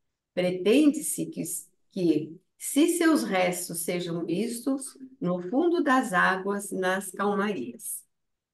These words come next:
Sobre quase toda a extensão do litoral da,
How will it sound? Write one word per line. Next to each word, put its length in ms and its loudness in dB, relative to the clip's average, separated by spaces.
Sobre 640 0
quase 500 0
toda 340 0
a 20 0
extensão 680 -2
do 100 -2
litoral 760 0
da, 240 0